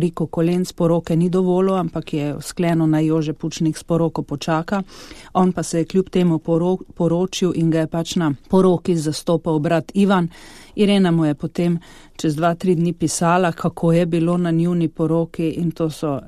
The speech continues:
eni, ene izredno, izredno dragocene osebne izpovedi, boleče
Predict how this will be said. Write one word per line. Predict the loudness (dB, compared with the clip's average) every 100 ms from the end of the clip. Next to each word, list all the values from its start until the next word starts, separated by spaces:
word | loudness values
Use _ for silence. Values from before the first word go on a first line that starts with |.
| -4
eni, | -2 0 0 0 0 -2 -6 -12
ene | -2 2 2 2
izredno, | 0 2 2 2 2 0 -2 -2
izredno | -4 0 0 0 0
dragocene | -2 -4 -6 -4 -2 0 -2 -4
osebne | -8 -2 0 2 2 0
izpovedi, | -2 -2 0 0 0 -2 -2
boleče | 2 4 4 0 0 -2